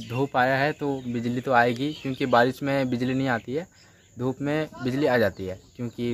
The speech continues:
बारिश के time में इधर गांव के साइड बिजली नहीं देते क्योंकि खंभा वंभा गिरने का, आ,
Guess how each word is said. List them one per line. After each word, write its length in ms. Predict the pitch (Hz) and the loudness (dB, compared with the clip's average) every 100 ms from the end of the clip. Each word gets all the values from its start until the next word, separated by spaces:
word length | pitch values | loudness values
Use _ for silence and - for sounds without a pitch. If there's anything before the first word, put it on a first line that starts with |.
| 110 | 0
बारिश 260 | 110 117 - | 0 0 -6
के 120 | 127 | -8
time 220 | 120 120 | -4 -2
में 280 | 127 135 131 | 0 0 0
इधर 180 | 127 123 | 0 2
गांव 180 | 120 | 0
के 120 | 123 127 | 0 0
साइड 160 | 131 | 0
बिजली 260 | 123 120 127 | 0 -2 0
नहीं 160 | 123 123 | 0 0
देते 260 | 110 - 135 | 0 -2 -6
क्योंकि 300 | 135 127 143 _ | -8 -8 -10 _
खंभा 300 | - 120 127 | -4 2 4
वंभा 180 | 123 135 | 4 2
गिरने 320 | 127 117 123 | 2 0 0
का, 200 | 165 190 - - - - - - - | -2 -4 -4 -14 -12 -12 -10 -10 -2
आ, 180 | 113 113 | 2 2